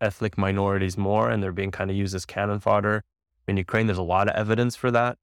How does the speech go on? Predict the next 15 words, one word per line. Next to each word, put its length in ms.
And 280
so 420
I've 220
heard 200
stories 520
of 160
people 320
where 380
the 180
army 280
recruiters 580
would 140
come 480
in 420
and 400